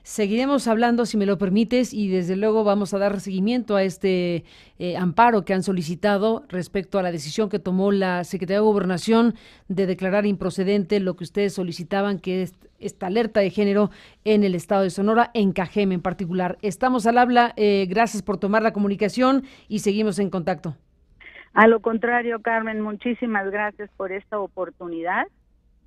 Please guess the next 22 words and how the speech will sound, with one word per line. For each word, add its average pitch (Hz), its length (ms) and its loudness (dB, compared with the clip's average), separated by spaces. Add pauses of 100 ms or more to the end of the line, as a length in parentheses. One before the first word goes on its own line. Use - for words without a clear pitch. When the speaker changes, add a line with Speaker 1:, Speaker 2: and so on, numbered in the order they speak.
(180)
Speaker 2:
y 240 380 -10
efectivamente 214 1300 -6
te, 190 140 -8 (160)
te 185 160 -2
estaremos 185 540 -10
informando 196 840 -10
sobre 202 380 -4
el 202 100 -4
desenlace 185 720 -4
del 180 220 -2
treinta 180 500 -2
de 170 100 -4
agosto 190 600 -6 (300)
y 190 80 4
además 185 360 0
decirte 233 640 -2 (340)
que 196 100 0
el 196 100 -4
día 220 260 -2
de 214 80 -10
mañana 202 680 -6
estaremos 202 680 -8